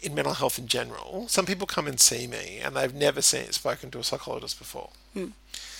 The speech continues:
Speaker 1: So then they're in front of me and they'll genuinely don't really know what to expect.
Speaker 2: Mm.
Speaker 1: So I find myself, I do put on a little bit of a show. Like,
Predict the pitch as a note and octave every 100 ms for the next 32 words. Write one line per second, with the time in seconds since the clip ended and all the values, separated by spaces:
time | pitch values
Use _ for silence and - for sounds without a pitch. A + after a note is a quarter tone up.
0 | - - - - - - C#3+ D3 E3+ D#3+
1 | D3 - B2+ A#2+ B2 A2+ - A2+ G3 -
2 | - - - - C3+ C#3 C#3 - - D3
3 | E3+ F#3 E3 E3 D#3 - D3 C#3+ C#3 C3+
4 | C3+ - - - F3 - - - A#3+ G3
5 | C3 C3 C3+ D#3 D#3+ F3 - C3+ C3+ B2
6 | - - - - C#3 C3 F3 E3 E3+ -
7 | D#3 C3+ C3+ C#3 D3 D3+ D#3+ D3+ D3+ -
8 | - C#3 A3 C#4+ D3+ -